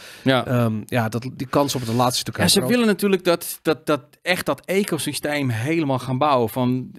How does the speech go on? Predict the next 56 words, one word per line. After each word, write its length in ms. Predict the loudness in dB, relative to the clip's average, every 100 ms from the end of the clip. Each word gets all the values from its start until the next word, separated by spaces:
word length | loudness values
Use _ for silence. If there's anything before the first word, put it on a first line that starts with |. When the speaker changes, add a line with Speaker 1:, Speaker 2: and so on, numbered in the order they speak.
| -14 -14
Speaker 1:
dat 200 | -4 -4
is 60 | 0
wat 100 | -2
ik 80 | -2
begrijp, 220 | -2 -4
want 120 | -2
dat 80 | -4
zeggen 220 | -4 -2
ze 60 | -2
ook 120 | -2
van, 320 | 0 0 0
eh, 160 | -2 -4 -4
in 120 | -6
de 60 |
document, 480 | -2 -2 0 -2 -2
"The 60 | -6
firm 280 | -4 -2 0
describes 420 | -4 -2 -2 -2
plans 240 | -2 -4
for 120 | -2 -2
a 40 |
next 320 | 0 -2 -4 -4
generation, 680 | -2 0 0 -2 -2 -6 -4
eh, 180 | -6 -2
game 240 | -2 -2
store 340 | -2 -2 -2 -2
which 220 | -6 -4
operates 460 | -6 0 2 2 -2
across 400 | -6 -2 -2 -2
a 40 |
range 320 | -2 0 0 -2
of 60 |
devices, 420 | -8 -2 0 0 -4
including 480 | -8 -4 -2 0
mobile." 480 | 0 2 0 0 -4
Wat 160 | -4 -2
zij 100 | -2
natuurlijk 300 | -2 -4 0
willen 260 | 2 2 -2
is 160 | -2
dat, 220 | 0 0 -2 -14 -20 -18
bij 100 | -4
wijze 160 | 0 0
van 100 | -2
spreken, 380 | 0 0 2 2
je 120 | 2
Halo 560 | 4 4 4 4 4 0 -12 -20 -20 -4
of 180 | -2
Call 140 | 0 0
of 100 | 2
Duty 340 | 0 0 0 -2
speelt, 600 | -2 0 2 2 2 -4
eh, 800 | -2 0 2 2 2 2 2 2
op 200 | 2 2
je 80 |
P 60 | 0